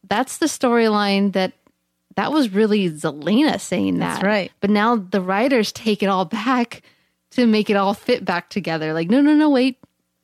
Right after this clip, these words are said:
Speaker 1: It was Zelena the whole time." <laughs> Do you, do you see that little error that I'm catching?
Speaker 2: Was it an error, or was she pretty much saying, you know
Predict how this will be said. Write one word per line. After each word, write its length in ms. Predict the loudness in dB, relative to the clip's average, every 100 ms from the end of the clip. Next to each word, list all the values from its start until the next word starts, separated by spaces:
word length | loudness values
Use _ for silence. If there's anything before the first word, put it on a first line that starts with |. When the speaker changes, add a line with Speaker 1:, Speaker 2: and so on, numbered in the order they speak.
| -8
Speaker 1:
It 160 | -2
was 240 | 0 0 0
Zelena 400 | 2 2 2 0
the 80 |
whole 160 | -4 -8
time." 400 | -12 -14 -14 -14 _ -20 -20 _ _
<laughs> 0 |
Do 460 | 2 2 0 -4 -4
you, 100 | -4
do 380 | -6 -16 -6 -2
you 40 |
see 140 | 0 2
that 160 | 0
little 340 | 0 0 2 0
error 380 | 0 0 0 -2 -4
that 100 | -4
I'm 140 | -2
catching? 480 | -4 -6 -6 -6 -8 -8 _ _ _ _ _ -2
Speaker 2:
Was 440 | 2 4 4 4
it 100 | 4
an 120 | 2
error, 420 | 2 2 4 4 4
or 60 |
was 220 | 4 2 2
she 340 | 0 0 -4 _ _
pretty 200 | -2 0
much 220 | 2 -2
saying, 580 | -4 -2 0 0 -2 -4
you 140 | -4 -2
know 400 | -2 -6 -10